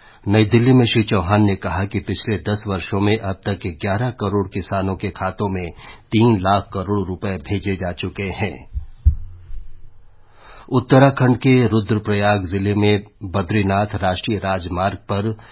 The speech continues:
रेनतोली के पास एक वाहन के खाई में गिरने से तेरह तीर्थयात्रियों की मौत हो गई।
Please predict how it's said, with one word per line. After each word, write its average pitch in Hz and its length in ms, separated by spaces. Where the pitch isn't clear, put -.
रेनतोली 107 580
के 107 140
पास 98 460
एक 98 200
वाहन 95 320
के 101 180
खाई 98 360
में 104 140
गिरने 95 340
से 101 200
तेरह 104 380
तीर्थयात्रियों 101 840
की 101 140
मौत 90 340
हो 104 100
गई। 82 260